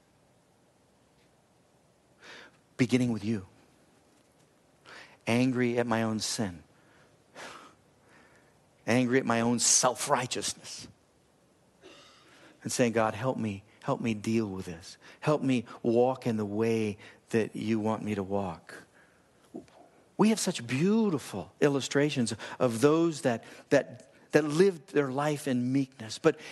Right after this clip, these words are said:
you'll notice that, that when they're mentioned, there's anger attached to it. Think of Moses. Moses in No-,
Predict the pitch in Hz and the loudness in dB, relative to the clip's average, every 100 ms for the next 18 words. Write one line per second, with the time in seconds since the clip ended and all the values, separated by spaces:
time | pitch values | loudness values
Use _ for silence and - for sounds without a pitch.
0 | - 151 160 151 185 247 165 - - 139 | -2 0 2 2 2 2 0 -4 -2 -2
1 | - - - _ - 160 156 165 190 180 | -2 -20 -20 _ 2 2 2 0 2 0
2 | 170 - 151 156 147 143 165 196 269 247 | -4 -6 2 2 2 0 0 2 2 0
3 | - 104 101 107 _ _ _ _ _ - | -2 -6 -8 -12 _ _ _ _ _ -20
4 | _ _ _ _ _ _ - 165 156 185 | _ _ _ _ _ _ 2 2 4 2
5 | 220 202 156 156 190 190 - 120 - - | 2 2 0 0 -4 -4 -4 -4 -4 -2
6 | 156 147 156 180 147 107 - - - 143 | -2 0 0 0 0 -6 -8 -16 -4 0
7 | 165 240 240 151 - 147 135 143 | 4 2 2 -2 0 0 0 -2